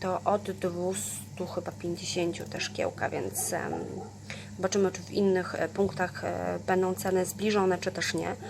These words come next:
I cóż, i tak jakoś, powiem wam, dzień minął, e, nawet szybko. Jak mówię, jest już osiemnasta godzina, za minut chwilę. I cóż, z wami łączę się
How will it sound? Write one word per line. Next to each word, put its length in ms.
I 60
cóż, 380
i 60
tak 140
jakoś, 220
powiem 320
wam, 240
dzień 220
minął, 580
e, 680
nawet 220
szybko. 460
Jak 160
mówię, 180
jest 160
już 160
osiemnasta 480
godzina, 480
za 320
minut 340
chwilę. 440
I 100
cóż, 420
z 60
wami 260
łączę 320
się 160